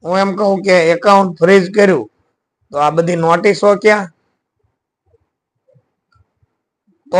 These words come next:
એમ કહેતા હોય કે અમારે કોઈ પણ પ્રકારની નોટિસ છે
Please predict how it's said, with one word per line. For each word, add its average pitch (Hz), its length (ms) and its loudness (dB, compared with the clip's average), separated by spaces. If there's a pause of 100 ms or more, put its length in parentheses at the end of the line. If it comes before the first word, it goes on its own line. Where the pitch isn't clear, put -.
(100)
એમ 214 240 2
કહેતા 175 340 4
હોય 165 120 4
કે 175 120 -6
અમારે 202 480 4 (160)
કોઈ 190 320 2
પણ 196 360 -6
પ્રકારની 160 600 -2
નોટિસ 143 560 -2
છે 135 200 -4